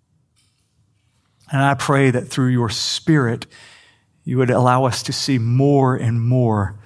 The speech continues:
of your purpose in it. For those who are struggling in their marriages, Lord, I pray that you would give them the strength to endure, the strength that your gospel provides.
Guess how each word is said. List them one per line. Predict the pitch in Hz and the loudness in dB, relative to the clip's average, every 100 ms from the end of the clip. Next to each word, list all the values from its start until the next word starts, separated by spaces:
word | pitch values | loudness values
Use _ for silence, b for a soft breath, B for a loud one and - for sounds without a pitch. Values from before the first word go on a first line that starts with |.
| B B B - | B B B -8
of | 117 | -4
your | |
purpose | 110 - 127 - - | -4 -2 -2 -2 -8
in | 104 85 | -8 -10
it. | - _ _ _ _ _ _ _ _ _ _ _ _ - B B B B | -16 _ _ _ _ _ _ _ _ _ _ _ _ -20 B B B B
For | - 131 | -6 0
those | 139 139 135 | 2 2 0
who | 139 | -2
are | |
struggling | - - 143 135 120 110 | -2 0 0 2 0 0
in | 107 | 0
their | 104 | 0
marriages, | 104 101 95 - - - - _ _ _ _ _ _ _ _ _ _ - | -2 -2 -4 -8 -10 -12 -14 _ _ _ _ _ _ _ _ _ _ -8
Lord, | 147 127 | -2 2
I | 117 | 2
pray | - 135 | 2 0
that | 127 | 2
you | 131 | 2
would | 123 | 0
give | 117 123 | 2 2
them | 120 | 2
the | 117 | -2
strength | 107 - 139 127 127 - - b b _ | -4 -4 0 0 -2 -10 -16 b b _
to | - | -4
endure, | 123 110 113 120 120 117 - _ _ _ _ _ _ _ _ _ | -2 -2 0 0 0 -6 -14 _ _ _ _ _ _ _ _ _
the | - | -8
strength | - - 127 127 - - - | -6 0 0 0 -6 -10 -8
that | 123 | -6
your | 120 120 | -2 -2
gospel | 101 117 120 - 117 | 0 -2 -2 -6 -10
provides. | - 110 110 110 113 107 - - - | -8 -6 -2 -2 -4 -6 -8 -10 -10